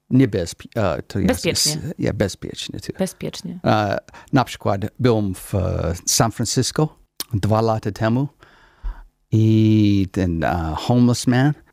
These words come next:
Speaker 1: zaatakowali mi dwa razy.
Speaker 2: Osoby w kryzysie bezdomności, tak?
Speaker 1: Jest bardziej, e, tu w Polsce jest bardzo, bardzo,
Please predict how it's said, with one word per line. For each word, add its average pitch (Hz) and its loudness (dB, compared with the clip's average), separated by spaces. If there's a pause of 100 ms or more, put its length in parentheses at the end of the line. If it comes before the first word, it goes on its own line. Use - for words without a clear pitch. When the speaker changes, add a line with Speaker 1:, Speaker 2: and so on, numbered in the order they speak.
(160)
Speaker 1:
zaatakowali 104 0
mi 90 -6 (280)
dwa 101 -2
razy. 82 -8 (360)
Speaker 2:
Osoby 190 0
w - -10
kryzysie 180 -2
bezdomności, 160 -4
tak? 175 -10 (340)
Speaker 1:
Jest 139 2 (180)
bardziej, 107 0
e, 101 -4 (180)
tu 147 4
w - -2
Polsce 113 0
jest 92 -2
bardzo, 95 -2
bardzo, 92 -2